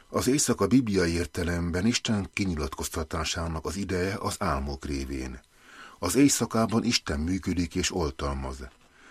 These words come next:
Ám az éjszaka másfelől a félelem, a kétség, a magány és a veszély ideje. Éjszaka a bűn. Ám a bibliai éjszaka, kiváltképpen a kivonulás éjszakája, amelyben Izrael megszabadul a fogságától,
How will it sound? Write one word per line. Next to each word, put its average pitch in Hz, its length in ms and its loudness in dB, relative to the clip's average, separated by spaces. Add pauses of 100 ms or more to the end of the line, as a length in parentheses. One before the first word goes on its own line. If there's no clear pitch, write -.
(180)
Ám 95 160 0
az 78 120 -2
éjszaka 92 580 2
másfelől 90 760 0
a 87 60 2
félelem, 82 680 -2
a - 100 -2
kétség, 87 540 -2
a 78 80 0
magány 92 400 -2
és 90 160 -2
a 104 80 -2
veszély 80 480 -2
ideje. 64 460 -8 (760)
Éjszaka 78 640 0
a 69 60 -4
bűn. 65 440 -8 (920)
Ám 98 180 2
a 95 80 2
bibliai 104 480 2 (120)
éjszaka, 95 560 -2 (200)
kiváltképpen 78 760 0
a 67 80 -8
kivonulás 101 720 0
éjszakája, 98 800 -2 (460)
amelyben 85 500 0
Izrael 80 560 0
megszabadul 80 640 -2
a 69 80 -4
fogságától, 90 1080 -2